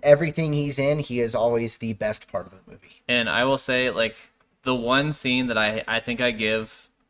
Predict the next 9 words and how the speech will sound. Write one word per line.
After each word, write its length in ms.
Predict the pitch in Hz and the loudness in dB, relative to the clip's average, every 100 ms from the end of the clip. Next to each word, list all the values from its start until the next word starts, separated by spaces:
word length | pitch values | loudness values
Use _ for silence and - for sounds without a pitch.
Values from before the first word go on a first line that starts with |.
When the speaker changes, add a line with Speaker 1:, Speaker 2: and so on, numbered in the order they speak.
| - | -4
Speaker 2:
over 720 | 117 117 117 113 113 110 - - | -2 0 -2 0 0 -2 -8 -12
the 100 | 110 | -10
re-, 320 | 101 104 110 - | -6 -4 -6 -10
the 220 | - 113 | -10 -8
remake 460 | 107 117 120 117 - | -4 -2 -2 -2 -4
to 300 | - 123 120 107 | -6 -4 -4 -6
over 200 | 101 117 | -8 -6
the 140 | 110 | -6
original 540 | 104 107 123 117 123 | -4 -4 -4 -4 -6